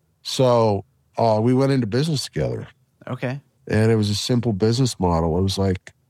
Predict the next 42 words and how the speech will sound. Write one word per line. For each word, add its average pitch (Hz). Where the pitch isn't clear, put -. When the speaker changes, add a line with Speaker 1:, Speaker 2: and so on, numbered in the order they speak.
Speaker 1:
"Pete, 127
you 117
know 127
how 127
to 110
get 104
people 113
to 101
things. 95
So -
you 113
get 123
'em 113
there, 104
I'll 110
Speaker 2:
<laughs> 135
Speaker 1:
train 123
'em. 101
Speaker 2:
Okay. 110
Speaker 1:
We'll 120
cover 117
our 113
costs 113
and 101
split -
the 95
profit 110
fifty 104
fifty." -
So 107
I 120
got 160
to 117
sit -
under 120
Tom 117
himself 110
for, 90
like, 98
six -
to 107
eight 110